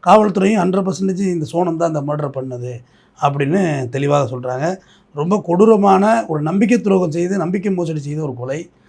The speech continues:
ஆ, சோனம் பார்த்தீங்கன்னா, முப்பது வயது மதிக்கத்தக்க ரகுவன்ஷிக்கும் கல்யாணம் ஆகுது. இவங்க எல்லாம் யாரும் பார்த்தீங்கன்னா, மத்திய பிரதேச சேர்ந்தவங்க. கல்யாணம் ரொம்ப கிராண்டா குதிரை மேலாம் வச்சு அந்த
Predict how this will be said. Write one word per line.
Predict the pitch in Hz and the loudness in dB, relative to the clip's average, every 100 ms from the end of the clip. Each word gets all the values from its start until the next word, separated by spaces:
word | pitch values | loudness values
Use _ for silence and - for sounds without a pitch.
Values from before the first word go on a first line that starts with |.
| _ _ 147 | _ _ -6
ஆ, | 143 139 131 123 120 - | -4 -2 -2 -4 -4 0
சோனம் | 202 220 214 | 4 6 6
பார்த்தீங்கன்னா, | 185 165 165 185 190 147 - _ _ | 2 2 2 4 4 2 -6 _ _
முப்பது | - 151 180 165 | -10 -2 0 4
வயது | 190 190 | 4 4
மதிக்கத்தக்க | 160 160 156 143 147 160 | 2 -2 -4 -2 0 2
ரகுவன்ஷிக்கும் | 151 196 202 156 151 170 | 2 2 2 0 -4 -6
கல்யாணம் | 156 156 151 143 | -4 -2 0 -2
ஆகுது. | 135 170 185 _ _ - | -2 -6 -8 _ _ -10
இவங்க | 156 160 | -4 0
எல்லாம் | 185 | 2
யாரும் | 180 170 | 2 2
பார்த்தீங்கன்னா, | 160 147 190 | 0 -2 0
மத்திய | 160 170 214 | 0 2 2
பிரதேச | 180 156 139 | 2 -2 -2
சேர்ந்தவங்க. | 139 139 131 120 170 202 _ _ _ _ | -4 -6 -4 -4 -6 -8 _ _ _ _
கல்யாணம் | 160 190 226 208 | 0 4 6 4
ரொம்ப | 196 208 | 4 2
கிராண்டா | 180 180 180 175 | 4 2 2 0
குதிரை | 165 165 | 0 -2
மேலாம் | 165 160 170 | 0 2 2
வச்சு | 160 - 170 | 0 -4 -4
அந்த | 160 156 151 143 | -2 0 0 -2